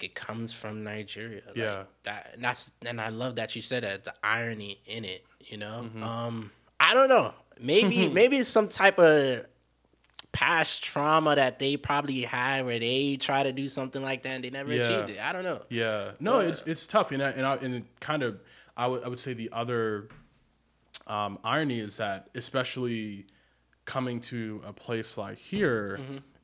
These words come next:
Speaker 2: and telling your kid, like, to go, uh, towards a career like, you know, being a doctor, being an engineer, which you had to do, um, you know,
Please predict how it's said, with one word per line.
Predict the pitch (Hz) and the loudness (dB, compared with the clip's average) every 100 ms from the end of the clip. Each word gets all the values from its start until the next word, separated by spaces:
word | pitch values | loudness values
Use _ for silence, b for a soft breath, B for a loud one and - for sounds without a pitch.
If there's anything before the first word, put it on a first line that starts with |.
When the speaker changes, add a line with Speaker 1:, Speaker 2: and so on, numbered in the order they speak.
| 120 | -6
Speaker 2:
and | 117 113 110 107 104 104 - | -4 -2 -4 -6 -8 -12 -14
telling | - 123 120 117 107 - | -8 -4 -4 -4 -8 -12
your | 104 107 | -12 -14
kid, | - 120 110 101 | -12 -10 -10 -10
like, | 98 98 - | -12 -14 -12
to | 120 | -12
go, | 98 113 110 110 110 107 _ _ - | -8 -6 -4 -4 -6 -10 _ _ -12
uh, | 104 101 101 | -10 -10 -10
towards | - 127 120 | -4 -4 -4
a | 113 101 | -8 -12
career | - - 117 113 110 | -16 -14 -10 -8 -8
like, | 104 104 104 b b b b - | -10 -14 -16 b b b b -10
you | 110 | -10
know, | 95 | -8
being | 107 110 | -10 -8
a | 101 | -6
doctor, | 110 110 110 107 | -4 -2 -4 -8
being | 107 110 | -8 -12
an | 104 | -10
engineer, | 110 104 104 113 113 113 110 104 b b b | -12 -12 -10 -8 -6 -6 -8 -10 b b b
which | 131 135 - - | -4 -2 -4 -6
you | 143 | -8
had | - 151 196 | 0 4 4
to | 196 151 | 0 -6
do, | 120 123 123 120 117 120 _ | -4 -4 -2 -2 -4 -8 _
um, | 110 107 107 101 101 98 101 _ | -4 -2 -4 -6 -10 -14 -16 _
you | 120 | -8
know, | 104 95 | -6 -8